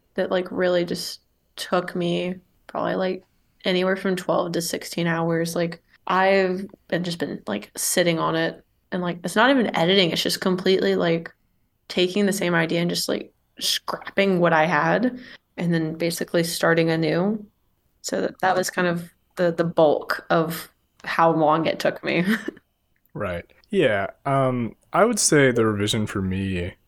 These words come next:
Speaker 2: was actually a lot faster because I was basically just writing,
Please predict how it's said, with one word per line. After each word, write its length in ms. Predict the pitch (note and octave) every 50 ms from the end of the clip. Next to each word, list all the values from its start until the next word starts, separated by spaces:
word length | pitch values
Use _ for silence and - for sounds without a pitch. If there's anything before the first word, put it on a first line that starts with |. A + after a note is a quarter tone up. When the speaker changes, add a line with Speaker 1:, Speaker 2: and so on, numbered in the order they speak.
| _ _ -
Speaker 2:
was 160 | - A#2 A2
actually 360 | A2+ A2+ A2 - - B2 A2+
a 60 | G#2+ G#2
lot 360 | G#2 G2+ F#2+ F#2+ G#2 - -
faster 600 | - - - - F3+ F#2+ - - - - A#2+ A2+
because 440 | A2 G#2+ G#2 - - A#2 A2+ A2+ A2+
I 80 | A2
was 240 | G#2+ G#2 G2 F#2+ -
basically 520 | _ - G#2+ G2+ G2+ - - - - A2
just 300 | G#2 G2+ G2+ F#2+ - -
writing, 500 | - G2+ F#2 F#2 F2+ F#2 F2 F2 F2 F2+